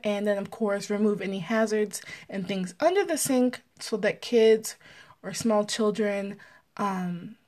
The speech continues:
uh, visitors, or even pets don't get under that and mess up anything, uh, and cause, uh, more problems for you later. The step four and last thing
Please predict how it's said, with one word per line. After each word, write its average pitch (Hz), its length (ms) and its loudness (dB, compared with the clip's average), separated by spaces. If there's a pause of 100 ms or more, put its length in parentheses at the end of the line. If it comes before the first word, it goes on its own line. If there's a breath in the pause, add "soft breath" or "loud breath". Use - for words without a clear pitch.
(380)
uh, 180 320 -12
visitors, 202 680 0
or 147 100 0
even 226 260 2
pets 220 340 2
don't 208 200 -2
get - 220 -2
under 202 500 -4 (100)
that 180 360 0
and 196 180 -4
mess 180 220 -4
up 175 180 -10
anything, 175 600 -4 (500 loud breath)
uh, 180 380 -8
and 175 140 -6
cause, 175 500 -4 (120)
uh, 180 80 -8
more 214 220 2
problems 175 340 -4
for 170 120 -10
you 170 120 -4
later. - 380 -10 (880)
The 196 240 -6
step - 300 -2
four 277 300 2
and 240 100 2
last 214 320 0
thing 208 300 -2